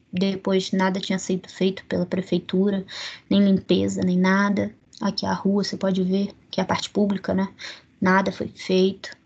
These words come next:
Aqui também a queda de blocos, ó, você consegue ver tudo destruído, nada sendo feito até mais de um mês depois. Aqui também casas, mais casas destruídas.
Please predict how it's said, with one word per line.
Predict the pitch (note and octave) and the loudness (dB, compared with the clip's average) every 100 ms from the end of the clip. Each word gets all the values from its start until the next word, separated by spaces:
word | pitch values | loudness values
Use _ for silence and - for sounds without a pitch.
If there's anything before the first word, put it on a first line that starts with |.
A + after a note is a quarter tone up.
| _ _ _ _ - - | _ _ _ _ -16 -6
Aqui | F#3+ - G3+ | -6 -2 -2
também | F#3 F#3 F#3+ G3 G3+ - _ - | 0 2 2 2 0 -2 _ -8
a | F3+ F3+ | -6 -4
queda | - F#3 F#3 | 0 2 2
de | F3+ F3+ | 0 2
blocos, | F#3+ G3+ G3+ - F#3 - - - - _ _ | 6 6 6 -2 -8 -10 -18 -20 -20 _ _
ó, | - F#3 F3+ _ - | -4 -4 -4 _ -16
você | - | -12
consegue | - G#3 G3 F#3+ | -8 -2 -2 -2
ver | F#3 F#3+ G3 | -2 0 0
tudo | - G3 G#3 | -2 -4 -2
destruído, | F#3 - - F#3 F#3 F#3+ | -4 -4 0 2 2 2
nada | G3 G3+ G#3 G3+ | 4 6 4 2
sendo | F#3+ F#3+ F#3 | -2 -2 -2
feito | - F#3 F#3+ | -2 -4 -2
até | F#3 F#3+ - | 0 0 0
mais | G3+ G3 G#3+ A#3 | 2 4 4 6
de | A3+ | 4
um | |
mês | G#3 G3+ | 2 0
depois. | G3+ A3+ - - - - - - - - - - - - | -2 -4 -4 -14 -14 -14 -16 -18 -16 -14 -12 -14 -18 -12
Aqui | - | -8
também | - F#3 F#3 F#3 | -2 2 4 4
casas, | - G3 G3+ G3+ G3 G3+ G#3 - | 2 4 4 2 -2 -4 -4 -4
mais | F#3+ F3+ - | -2 0 -2
casas | - F#3+ F#3+ G3 F#3+ F#3+ | -2 0 4 4 2 -2
destruídas. | - - - G#3+ - - - - - | -4 -8 -4 -2 -2 -4 -20 -16 -16